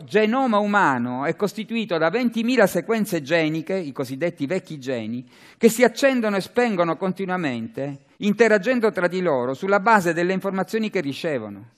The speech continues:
La frase più importante di questo articolo di Stroman è lì: "In fact, genes need to be told to switch off and on."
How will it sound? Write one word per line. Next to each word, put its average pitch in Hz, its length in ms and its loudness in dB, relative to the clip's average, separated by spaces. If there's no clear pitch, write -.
La 185 100 2
frase 233 340 6
più 226 140 -4
importante 214 580 2
di 151 80 -4
questo 180 280 -2
articolo 180 440 0
di 160 140 -8
Stroman 123 520 -4
è 180 120 0
lì: 160 400 0
"In 196 80 0
fact, - 680 -2
genes 226 680 -4
need 175 580 0
to 196 140 -6
be 160 220 -2
told 208 360 2
to 170 100 -6
switch 196 300 -8
off 165 180 -4
and 175 180 -6
on." 104 380 -6